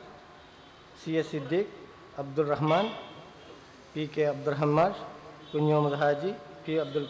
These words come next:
കരീം, ഖത്തർ കെ എം സി സിയുടെ കൈപ്പമംഗലം നിയോജക മണ്ഡലം കമ്മിറ്റി സ്വ-, സ്വരൂപിച്ച ധനസഹായ നിയോജക മണ്ഡലം മുസ്ലിം ലീഗ് കമ്മിറ്റിയുടെ മുഖേന നടപ്പാക്കലാക്കുന്ന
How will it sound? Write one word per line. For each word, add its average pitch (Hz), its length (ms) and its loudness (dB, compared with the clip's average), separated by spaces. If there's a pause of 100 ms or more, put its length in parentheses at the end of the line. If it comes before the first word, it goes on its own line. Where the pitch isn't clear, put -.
കരീം, 160 260 2 (1500)
ഖത്തർ 160 360 4
കെ 170 120 8
എം 156 120 8
സി 160 140 6
സിയുടെ 139 280 8 (1400)
കൈപ്പമംഗലം 160 540 6
നിയോജക 156 460 4
മണ്ഡലം 151 440 2 (220)
കമ്മിറ്റി 156 420 0 (180)
സ്വ-, 156 220 4 (180)
സ്വരൂപിച്ച 147 560 4 (720)
ധനസഹായ 151 640 4 (580)
നിയോജക 151 400 4 (100)
മണ്ഡലം 147 380 4
മുസ്ലിം 156 360 4
ലീഗ് 143 180 4
കമ്മിറ്റിയുടെ 143 540 2 (920)
മുഖേന 165 300 4 (120)
നടപ്പാക്കലാക്കുന്ന 147 1200 2